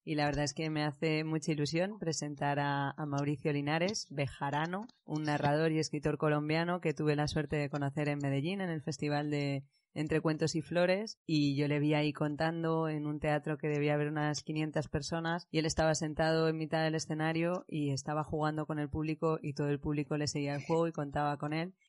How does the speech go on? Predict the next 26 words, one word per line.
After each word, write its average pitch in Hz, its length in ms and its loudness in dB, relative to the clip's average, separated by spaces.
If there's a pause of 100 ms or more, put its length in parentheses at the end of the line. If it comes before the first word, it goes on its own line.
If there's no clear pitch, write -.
Y 151 120 -4
yo 151 120 2
pensé, 147 320 0
"Yo 147 100 0
tengo 170 160 0
que 170 80 -2
conocer 156 360 0
a 151 40 2
este 147 240 -4
hombre". 156 380 -4
Y 156 80 -2
ahora 156 140 2
tengo 156 240 0
la 156 100 2
suerte 156 320 0
de 165 180 2
que 151 180 2
es 147 120 0
un 160 120 -2
gran 151 220 0
amigo. 147 460 -2 (140)
Hola 175 220 2
Mauricio, 175 520 2
¿qué 175 80 2
tal 165 160 2
estás? 185 580 0